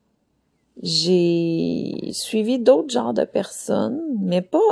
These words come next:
énormément parce que c'est ça, ça fait, euh, ça fait du bien aussi de, d'arrêter de se poser des questions du pourquoi, du comment, de si, de «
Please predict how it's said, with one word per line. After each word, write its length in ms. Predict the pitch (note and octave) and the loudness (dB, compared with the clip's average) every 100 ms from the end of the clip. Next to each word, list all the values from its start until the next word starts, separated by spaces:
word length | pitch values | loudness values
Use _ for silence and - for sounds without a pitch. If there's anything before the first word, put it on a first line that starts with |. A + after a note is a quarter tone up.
| - | 2
énormément 800 | G#3 G3 G3 G3 F#3+ F#3 A#3 - | 0 0 0 0 0 0 -2 -6
parce 320 | G#3+ G3 - | -8 -8 -12
que 460 | - - E3+ E3+ - - _ _ _ _ _ _ _ _ _ _ _ _ _ _ _ _ _ _ _ _ _ | -12 -6 -4 -4 -6 -10 _ _ _ _ _ _ _ _ _ _ _ _ _ _ _ _ _ _ _ _ _
c'est 180 | - A3 | -4 -4
ça, 220 | - A3 - | 0 -2 -2
ça 240 | - - | -4 -6
fait, 500 | - - G3+ - B1+ | -4 -2 0 0 -4
euh, 120 | A#1+ - _ _ _ _ _ _ _ _ | -6 -10 _ _ _ _ _ _ _ _
ça 160 | - F#3+ | -4 -2
fait 180 | - F#3 | 0 -2
du 180 | G3+ | -2
bien 400 | F3 F3+ A3 C4+ | -4 0 0 0
aussi 360 | A3+ - - B3 | -4 -6 -4 0
de, 320 | - - - - - _ _ _ _ _ _ _ _ _ _ - | 4 2 2 -6 -14 _ _ _ _ _ _ _ _ _ _ -2
d'arrêter 460 | G3 G3 G#3 C#4+ E4 | 2 4 2 2 4
de 140 | A#3+ | 2
se 120 | G#3+ | 2
poser 320 | - F#3+ G3+ | -2 0 0
des 180 | G#3 A3 | -2 -4
questions 600 | A3 A3+ F#3 - G#3 A3 | 0 0 0 -2 -2 0
du 140 | A3 G3+ | -2 -4
pourquoi, 440 | G3 - - A3 | -10 -8 2 2
du 160 | G3+ - | 2 -4
comment, 480 | - G3 F#3 A3 A3 | -2 -2 0 0 0
de 180 | G3+ G3 | 0 -2
si, 420 | - - A3+ A3 | -4 -6 -2 4
de « 140 | G3 | 4